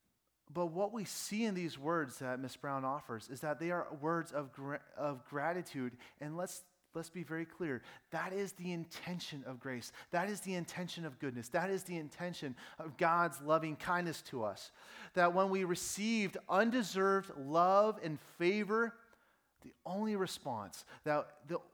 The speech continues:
the proper response is one of thankfulness, because the reality is there's nothing that we have done to deserve that. We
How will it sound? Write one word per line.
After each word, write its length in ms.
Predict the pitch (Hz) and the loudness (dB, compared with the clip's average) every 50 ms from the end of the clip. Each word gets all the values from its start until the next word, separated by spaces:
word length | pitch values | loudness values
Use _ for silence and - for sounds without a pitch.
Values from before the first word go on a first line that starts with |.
| _ - | _ -8
the 120 | - 165 | -8 -8
proper 760 | - - - - - - 185 208 220 240 262 254 - 226 214 190 | -8 -8 -10 -12 -8 -2 2 4 4 6 4 4 4 4 2 4
response 600 | 160 151 135 - - - - 131 120 113 110 - | 2 0 -2 -4 -6 -6 -4 -4 -2 -4 -4 -6
is 200 | 131 131 117 135 | -8 -10 -10 -8
one 240 | 139 147 147 139 131 | -6 -4 -2 -2 -2
of 100 | 127 - | -4 -6
thankfulness, 580 | - 123 117 110 - 117 107 98 95 - - - | -8 -10 -10 -10 -10 -10 -12 -12 -12 -14 -14 -14
because 280 | 131 - 139 139 127 | -14 -12 -12 -12 -12
the 80 | - 135 | -8 -4
reality 360 | 147 156 165 175 175 156 135 | 0 2 2 2 2 2 0
is 160 | 120 110 - - - - - - - - | -2 -4 -6 -10 -16 -20 -20 -20 -16 -12
there's 180 | 143 131 - | -12 -12 -10
nothing 500 | 143 139 143 156 165 170 165 - 175 160 | -10 -10 -8 -8 -8 -8 -8 -8 -6 -4
that 140 | 151 143 131 | -2 -2 -2
we 120 | 127 135 135 | -4 -6 -6
have 240 | 139 135 117 113 | -8 -8 -8 -6
done 280 | 131 127 120 113 101 95 - - | -4 -2 -2 -2 -4 -6 -10 -12
to 40 | 120 | -12
deserve 400 | 107 107 95 104 107 107 104 98 95 - - _ _ _ _ | -12 -12 -10 -8 -6 -6 -6 -8 -12 -20 -20 _ _ _ _
that. 320 | - - - - - - - - _ _ _ _ _ _ _ _ _ _ _ _ _ _ _ _ _ _ _ _ _ _ _ _ _ _ _ _ _ _ - | -16 -14 -14 -16 -18 -20 -20 -20 _ _ _ _ _ _ _ _ _ _ _ _ _ _ _ _ _ _ _ _ _ _ _ _ _ _ _ _ _ _ -10
We 400 | 120 139 151 160 160 156 160 | -8 -6 -4 -4 -4 -6 -8